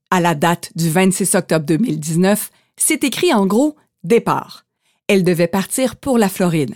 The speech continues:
avec mon père. Un dernier grand voyage, disait-elle. La roulotte était attachée après le camion. Il lui restait une boîte à apporter. Le vingt-six octobre, comme indiqué sur le calendrier,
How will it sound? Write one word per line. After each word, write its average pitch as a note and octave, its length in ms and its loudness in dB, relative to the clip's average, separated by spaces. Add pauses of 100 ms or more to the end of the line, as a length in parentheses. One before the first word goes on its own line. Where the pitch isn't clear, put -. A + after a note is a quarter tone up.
(100)
avec F3 240 0
mon D#3+ 160 0
père. D3 360 -6 (360)
Un G#3+ 180 4
dernier G3+ 540 2
grand F3+ 260 0
voyage, D3+ 560 0
disait-elle. D3+ 640 -4 (400)
La F3 140 0
roulotte G#3+ 500 2
était F#3 380 -2
attachée F#3 580 -4 (380)
après F#3 240 -2
le D#3+ 40 -4
camion. C#3+ 300 -4 (520)
Il G3+ 160 2
lui E3+ 160 0
restait F3+ 520 -2 (100)
une G#3 220 4
boîte D3 460 -6 (200)
à E3 220 0
apporter. - 560 -6 (320)
Le F3+ 80 0
vingt-six F#3 440 2
octobre, G3+ 460 0 (220)
comme F#3 260 0
indiqué F#3 460 0
sur F#3 200 0
le E3 100 2
calendrier, D#3+ 760 0